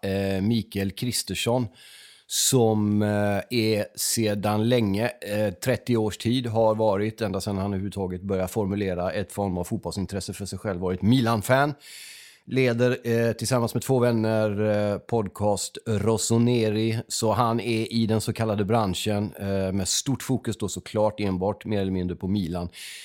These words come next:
Skitkul att träffa honom. Ja, vi har haft lite kontakt med varandra genom åren när jag har gjort några intervjuer, eller givit några intervjuer i all enkelhet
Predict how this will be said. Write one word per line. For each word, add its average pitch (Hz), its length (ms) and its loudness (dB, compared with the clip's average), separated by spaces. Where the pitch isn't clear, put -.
Skitkul 185 480 4
att 175 60 0
träffa 165 280 4
honom. 127 260 6
Ja, 143 220 6
vi 160 300 2
har 156 180 4
haft 156 200 0
lite 156 200 0
kontakt - 460 0
med 135 160 6
varandra 120 340 4
genom 120 220 4
åren 120 280 2
när 117 80 2
jag 117 60 2
har 117 60 2
gjort 113 120 -2
några 117 140 2
intervjuer, 110 680 0
eller 110 260 2
givit 110 420 0
några 117 180 2
intervjuer 104 520 0
i 110 60 2
all 104 120 0
enkelhet 98 540 -4